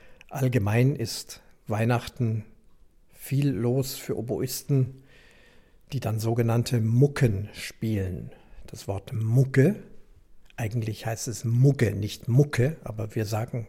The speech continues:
doch letztendlich immer Mucke. Es kommt aber von Mugge mit zwei G, die Abkürzung für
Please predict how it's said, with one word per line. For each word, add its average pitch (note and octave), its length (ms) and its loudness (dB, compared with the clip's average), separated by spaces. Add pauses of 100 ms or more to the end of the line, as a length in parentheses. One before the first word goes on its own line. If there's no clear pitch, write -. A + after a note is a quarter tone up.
(120)
doch - 220 -8
letztendlich A#2+ 520 -8
immer G#2+ 160 -6
Mucke. C#3 460 -2 (460)
Es - 180 -12
kommt B2+ 220 -4
aber A#2 180 -4
von A2 340 -4
Mugge B2 640 4
mit A2 240 -6
zwei G#2+ 300 -4
G, C3 440 -2 (560)
die - 120 -8
Abkürzung C#3 600 -2
für B2+ 340 -2